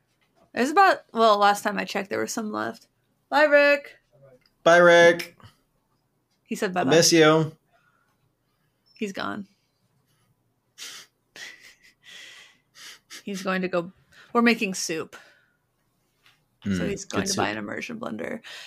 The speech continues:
Speaker 1: Yes. Like, everybody wants to know what we're cooking. We're cooking a bowl of fakis.
Speaker 2: A
Speaker 1: It's
Speaker 2: what?
Speaker 1: a fakis. I think I'm saying that right. It's a Greek lentil soup.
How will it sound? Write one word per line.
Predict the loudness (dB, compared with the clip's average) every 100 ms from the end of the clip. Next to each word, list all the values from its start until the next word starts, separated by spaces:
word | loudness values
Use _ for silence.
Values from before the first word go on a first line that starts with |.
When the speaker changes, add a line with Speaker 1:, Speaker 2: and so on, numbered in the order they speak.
| -12
Speaker 1:
Yes. | -2 0 2 0 -2 -10 -10 -4
Like, | -4
everybody | -2 0 2 2 2
wants | 0 -2
to | -4
know | 0 2
what | 4 4
we're | 2
cooking. | -2 -4 -4 -2 -2 -2 -4
We're | -8
cooking | -6 -4 -4 -4 -4 -6 -10 -20 -20 _
a | -4
bowl | 0 0
of | 0
fakis. | 0 -2 -2 -6 -6 -12 -18 -20 _ _ _ _ _ _ _ _ _ _ _ _ _ _ _ _ _ _ _ _ _
Speaker 2:
A | 0
Speaker 1:
It's | 2
Speaker 2:
what? | 4 2 -2
Speaker 1:
a | -14 _ _ _ _ _
fakis. | 0 0 0 -2 -6 -20 _ _ _ _ _ _ _ _ _ _
I | -16
think | -12 -12
I'm |
saying | -12 -14
that | -16 -16
right. | -14 -16 _ _ _ _ _ _ _
It's | -6
a | -6
Greek | -2 -4 -4
lentil | -6 -4 -6
soup. | -6 -10 -12